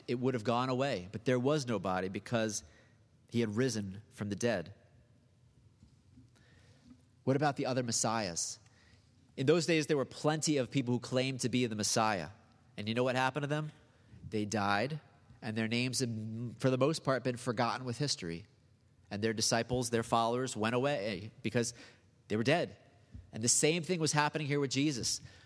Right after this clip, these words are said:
Lots of people followed him, and then he died, and his disciples were falling away. And his name would have faded out with history if he had not risen from the dead. What about the transformed disciples?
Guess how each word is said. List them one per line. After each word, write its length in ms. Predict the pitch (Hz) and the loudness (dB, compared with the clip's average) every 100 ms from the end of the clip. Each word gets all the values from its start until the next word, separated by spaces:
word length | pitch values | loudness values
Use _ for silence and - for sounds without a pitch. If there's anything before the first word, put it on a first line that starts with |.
| - - _ | -20 -20 _
Lots 300 | 90 107 131 | 0 2 2
of 60 | 139 | -2
people 200 | 139 135 | -2 -2
followed 320 | 151 147 151 | 2 2 2
him, 140 | 160 151 | 0 -2
and 140 | 117 | -4
then 100 | 120 | -2
he 100 | 123 | -2
died, 460 | 107 117 123 135 120 | 2 2 4 2 -2
and 100 | 104 | -4
his 140 | 101 | -4
disciples 420 | 98 117 120 123 | 0 0 0 -4
were 60 | 104 | -6
falling 420 | - 110 113 117 | -4 -2 -2 -2
away. 340 | 110 90 85 104 - - _ _ - _ _ _ _ _ _ _ _ - | -2 -2 -4 -8 -20 -20 _ _ -20 _ _ _ _ _ _ _ _ -4
And 80 | |
his 140 | 110 107 | -2 0
name 160 | 123 | 0
would 80 | 123 | 0
have 80 | 110 | -2
faded 420 | - 131 135 135 | 0 2 2 2
out 120 | 135 | 0
with 120 | 120 120 | 0 -2
history 440 | 104 - 87 95 _ _ _ _ _ _ _ _ - | -4 -4 -8 -10 _ _ _ _ _ _ _ _ -12
if 80 | - | -4
he 80 | 107 | 0
had 140 | 110 | 0
not 220 | 107 - | 0 0
risen 400 | 104 110 98 87 101 - - | 0 0 -2 -6 -14 -20 -16
from 160 | 101 | -10
the 60 | 95 | -6
dead. 340 | 107 92 85 - - - _ _ - - - - _ - - - - - _ - | -2 -2 -4 -10 -20 -20 _ _ -20 -20 -20 -20 _ -20 -20 -20 -20 -20 _ -6
What 120 | - | 0
about 180 | 120 127 | 2 2
the 60 | 120 | 2
transformed 640 | - 135 131 123 123 120 | 0 2 2 -2 -2 -2
disciples? 720 | 110 - 101 95 95 - - | 0 0 0 -2 -6 -6 -8